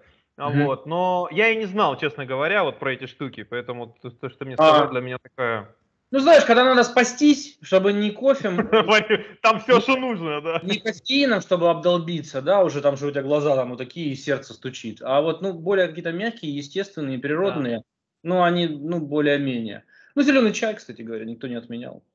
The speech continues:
Speaker 2: Ну, тот же самый
Speaker 1: Ну да,
Speaker 2: кофеин.
Speaker 1: про зеленый по умолчанию.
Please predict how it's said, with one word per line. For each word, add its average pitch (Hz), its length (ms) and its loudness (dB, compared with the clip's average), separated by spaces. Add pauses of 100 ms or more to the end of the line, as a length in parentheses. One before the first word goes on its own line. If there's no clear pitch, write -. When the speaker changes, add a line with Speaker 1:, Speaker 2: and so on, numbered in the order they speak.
Speaker 2:
Ну, 180 120 -8
тот 185 140 2
же 165 80 -6
самый 160 240 -8
Speaker 1:
Ну 185 80 -8
да, 170 200 -2
Speaker 2:
кофеин. 233 60 -4
Speaker 1:
про 160 140 -6
зеленый 185 400 -4
по 170 160 -4
умолчанию. 131 760 -8